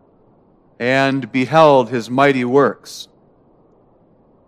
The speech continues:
That was simply a continuation of what had been going on before the Sermon on the Mount.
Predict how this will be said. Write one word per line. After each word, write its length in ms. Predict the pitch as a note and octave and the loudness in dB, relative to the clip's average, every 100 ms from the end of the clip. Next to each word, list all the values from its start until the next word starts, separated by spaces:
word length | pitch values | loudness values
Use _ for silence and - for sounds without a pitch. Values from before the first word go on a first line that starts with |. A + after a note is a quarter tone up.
| _ | _
That 180 | D3 G#3 | 4 4
was 120 | A3 | 4
simply 440 | - G#3 F#3+ E3+ D3+ | 2 -2 0 2 2
a 40 | |
continuation 880 | D#3 C3+ F3+ E3+ C#3+ D#3+ E3+ C#3 B2+ | 0 -4 -2 2 4 4 2 -2 -2
of 140 | B2+ | -2
what 180 | C3+ D3+ | 2 2
had 280 | C#3+ C#3 A#2+ | 4 2 2
been 240 | C3+ C3 | -2 -2
going 340 | B2 C3+ C3 B2+ | -2 -2 -2 0
on 280 | C3 B2+ A#2 | 0 0 -2
before 480 | B2 - F#3+ G#3 | -8 -2 2 4
the 100 | C3 | 2
Sermon 380 | A#2+ D3 B2 A#2 | -4 -6 -4 -2
on 160 | A2 G#2 | -2 -2
the 60 | |
Mount. 400 | G2+ G2+ E2 - | -4 -6 -6 -18